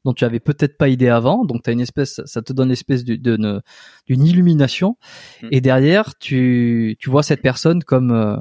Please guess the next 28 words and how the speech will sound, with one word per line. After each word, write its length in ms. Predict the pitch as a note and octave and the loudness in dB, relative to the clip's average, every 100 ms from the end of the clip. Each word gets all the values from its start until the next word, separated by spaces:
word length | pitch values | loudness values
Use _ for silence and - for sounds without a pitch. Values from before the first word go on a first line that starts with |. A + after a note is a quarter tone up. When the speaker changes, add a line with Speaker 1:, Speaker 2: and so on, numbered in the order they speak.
| A#2 A#2+ _ - | -10 -16 _ -8
Speaker 1:
ben, 300 | G#2 G#2 - - A#2+ _ | -6 -6 -8 -14 -20 _
un 100 | A#2 | -2
dieu 320 | A#2+ A#2+ D3+ G#3 | 0 2 0 0
qui 180 | - - | -8 -2
connaît 240 | C3 B2+ | 0 2
tout 140 | - C#3+ | 0 -2
sur 180 | A#2+ - | -4 -2
tout, 140 | F#3+ | 0
en 60 | C#3 | 0
tout 60 | C#3+ | 0
cas 80 | |
qu'il 160 | E3+ C#3 | -2 -2
faut 160 | - B2 | -2 -2
suivre. 460 | - G#3 C#3+ G#2 - _ _ _ _ | 0 0 2 -2 -6 _ _ _ _
Et 80 | - | -4
je, 460 | A2+ A2+ G#2+ G#2+ A2+ | 2 2 4 2 0
j'ai 140 | A2+ A#2+ | 0 0
l'impression 380 | A#2+ B2 E3+ | 2 0 0
que 100 | D#3+ | 0
le, 320 | B2 A2 A2 A#2 _ _ _ _ _ _ _ - - | 2 2 2 -2 _ _ _ _ _ _ _ -20 -18
le, 180 | - - - - - _ _ _ _ | -14 -12 -12 -16 -20 _ _ _ _
le 100 | _ - | _ -4
principe 340 | D3 - D#3 | -2 0 0
des 120 | C3 | 0
sectes, 320 | - F#3 - | 0 -2 0
euh, 200 | C3 A#2 A2 | 0 2 2
et 100 | B2 | 2
des, 260 | B2 A#2+ | 2 2